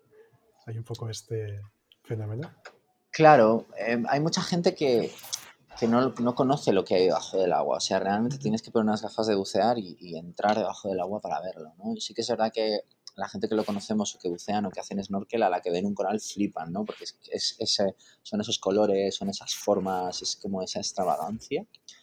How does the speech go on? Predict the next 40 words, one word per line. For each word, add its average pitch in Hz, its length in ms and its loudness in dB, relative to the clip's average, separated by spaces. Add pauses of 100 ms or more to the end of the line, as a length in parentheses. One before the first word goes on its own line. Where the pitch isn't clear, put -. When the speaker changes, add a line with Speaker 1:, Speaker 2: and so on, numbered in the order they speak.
Speaker 1:
Ujú. 131 220 -2
Speaker 2:
Pero 110 140 0
sí 110 140 -4
que 127 80 0
necesitas 123 420 -2
como 104 240 -4
tener 98 220 -4
ese - 180 -4
primer 92 300 -6
contacto 90 640 -2
o, 82 560 -6
o 87 120 -6
verlo, 95 440 0
sentirlo 85 720 -6
un - 140 -20
poco, - 340 -20
¿no? 107 100 -18 (120)
Speaker 1:
Ujú, 127 180 -10
ujú. 113 240 -12 (300)
Speaker 2:
Me, 104 160 0
me 104 180 2
llama 113 160 6
mucho 135 220 0
la 120 60 6
atención 120 360 -2
porque 98 240 -2
ahora 104 400 2
estamos 101 240 -12
empezando 107 340 -6
a 101 60 -6
compartir 92 380 -2
los 98 100 -4
proyectos 95 400 -6
con 92 180 -10
gente, 120 360 -4
a - 20 -2
llevar 92 240 0
a 95 60 -2
gente 98 320 -6
a, 85 320 -2